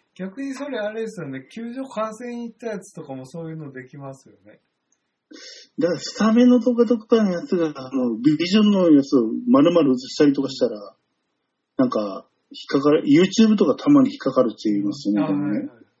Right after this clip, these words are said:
Speaker 1: あと、カメラもね、最近バッテリーが死んどったの、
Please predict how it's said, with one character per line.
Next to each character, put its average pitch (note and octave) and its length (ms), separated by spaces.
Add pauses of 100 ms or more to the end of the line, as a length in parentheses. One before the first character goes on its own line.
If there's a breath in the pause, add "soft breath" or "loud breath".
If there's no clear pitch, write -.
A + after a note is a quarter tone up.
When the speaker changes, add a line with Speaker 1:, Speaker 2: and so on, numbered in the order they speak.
(800 soft breath)
Speaker 1:
あ F3+ 60
と、 A3 240 (220 soft breath)
カ A#3+ 160
メ D4+ 120
ラ D#4+ 140
も A3+ 180
ね、 D#3 140
最 F#3+ 240
近 F3+ 340
バ D#3+ 160
ッ - 60
テ G#3+ 100
リ G#3+ 140
ー - 20
が G3+ 140
死 G3 160
ん G3 80
ど F#3+ 140
っ - 80
た G3 120
の、 C#3+ 380